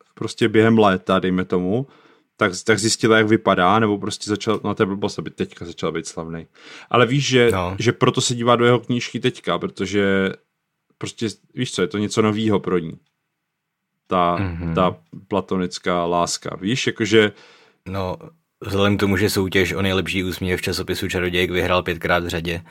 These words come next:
Speaker 1: Jo,
Speaker 2: a
Speaker 1: asi
Speaker 2: předpokládám,
Speaker 1: no.
Speaker 2: že se vy-, vyhlašuje každoročně, tak si myslím, že ho zná.
Speaker 1: Ok.
Speaker 2: Už delší dobu.
Speaker 1: Tak v tom případě asi
Speaker 2: Já bych f-, fakt šel po tom vysvětlení, že
Speaker 1: že
Speaker 2: ta
Speaker 1: to
Speaker 2: knížka je nová.
Speaker 1: knížka. Hmm.
Speaker 2: Jako opět,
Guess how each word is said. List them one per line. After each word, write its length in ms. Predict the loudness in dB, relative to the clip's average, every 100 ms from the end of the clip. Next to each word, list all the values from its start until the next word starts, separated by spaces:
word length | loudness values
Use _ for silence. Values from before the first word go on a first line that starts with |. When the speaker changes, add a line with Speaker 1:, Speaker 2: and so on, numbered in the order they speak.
| -6
Speaker 1:
Jo, 120 | -4
Speaker 2:
a 60 | -2
Speaker 1:
asi 80 | -4
Speaker 2:
předpokládám, 380 | -4 0 0 0
Speaker 1:
no. 40 |
Speaker 2:
že 60 | -4
se 100 | -4
vy-, 140 | -2
vyhlašuje 400 | 0 0 0 -2
každoročně, 580 | -2 -2 -2 -4 -6 -8
tak 140 | -8
si 100 | -8
myslím, 340 | -8 -8 -8 -8
že 100 | -6
ho 160 | -8 -8
zná. 320 | -10 -12 -16 _ -12
Speaker 1:
Ok. 120 | -8 -8 -8 _ _ _ _ _ _ _ _ -10
Speaker 2:
Už 100 | -6
delší 320 | -6 -6 -8
dobu. 260 | -10 -12 -18 _
Speaker 1:
Tak 160 | -4 -2
v 60 |
tom 140 | -2 -2
případě 440 | -4 0 4 4
asi 280 | 2 0 2
Speaker 2:
Já 140 | 4 4
bych 180 | 2
f-, 160 | 0 -10 _ _ _ -8
fakt 220 | -2 2
šel 140 | 4 2
po 100 | 4
tom 140 | 4
vysvětlení, 680 | 4 4 2 2 2 0 2
že 340 | 2 2 0
Speaker 1:
že 60 | 0
Speaker 2:
ta 100 | 2
Speaker 1:
to 80 | 4
Speaker 2:
knížka 240 | 4 4
je 60 | 4
nová. 220 | 2 0
Speaker 1:
knížka. 260 | -2 -6 -6 -4
Hmm. 300 | -2 -2 -6 _ _ _ _ -20 -8 -2
Speaker 2:
Jako 200 | 2 2
opět, 340 | 4 2